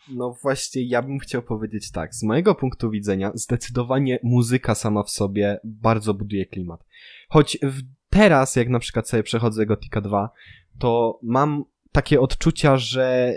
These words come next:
e, te soundtracki jednak są mocno zapętlone w danej lokacji. Jeżeli na przykład przebywasz dłużej niż parę minut,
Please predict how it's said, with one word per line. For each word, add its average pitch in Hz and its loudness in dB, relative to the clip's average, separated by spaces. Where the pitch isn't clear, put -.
e, 110 -2
te - -4
soundtracki 135 -2
jednak 139 2
są 147 2
mocno 131 2
zapętlone 117 6
w 107 -4
danej 117 6
lokacji. 110 0
Jeżeli 98 -2
na 104 2
przykład - 2
przebywasz 113 4
dłużej 120 6
niż 107 2
parę 117 8
minut, 120 6